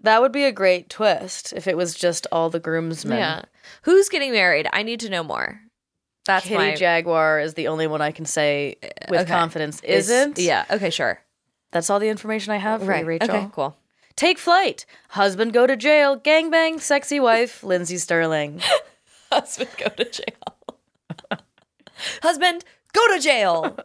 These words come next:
Speaker 2: It's a command.
Speaker 1: Gangbang, sexy wife.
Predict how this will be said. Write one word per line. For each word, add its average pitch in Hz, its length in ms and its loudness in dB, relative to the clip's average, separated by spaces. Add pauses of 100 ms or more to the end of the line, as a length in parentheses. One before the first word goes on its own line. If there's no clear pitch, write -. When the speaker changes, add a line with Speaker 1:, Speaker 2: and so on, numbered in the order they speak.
Speaker 2:
It's 208 120 -4
a 254 60 2
command. 269 800 2 (640)
Speaker 1:
Gangbang, 254 800 2
sexy 190 320 0
wife. 160 540 -2